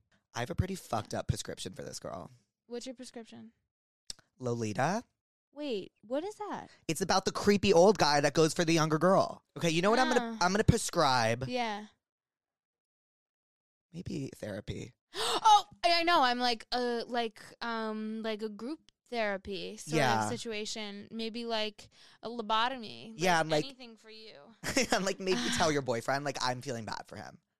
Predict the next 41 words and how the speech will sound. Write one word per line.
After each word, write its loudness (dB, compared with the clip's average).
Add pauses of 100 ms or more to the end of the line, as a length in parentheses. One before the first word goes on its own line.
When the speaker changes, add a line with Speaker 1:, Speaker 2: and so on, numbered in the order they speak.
(320)
Speaker 2:
Oh -4
my -12
God, 2
I 2
forgot 0
she -2
has -2
a -2
whole -4
boyfriend -4
through -4
this -4
Speaker 1:
Because -2
Speaker 2:
whole -8
Speaker 1:
he's -6
Speaker 2:
thing. -2
Speaker 1:
gonna -2
break 2
up -2
with 0
his 0
girlfriend -2
of -4
seven 0
years, -2
and -4
then, -2
um, -6 (520)
he's -8
not -6
gonna -14
be -14
friends -14
with -18
his -14
dad -10
anymore. -18 (1700)
Speaker 2:
Unless -4
they -4
love -6
it. -12